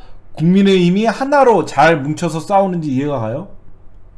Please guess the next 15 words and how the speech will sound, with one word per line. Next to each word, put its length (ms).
나중에는 500
어땠냐? 640
"야, 100
정권 360
뺏겨도 380
좋아." 440
박근혜가 580
딱 220
탄핵되는 520
순간, 420
"야, 160
정권 340
이렇게 400
된 160
거 380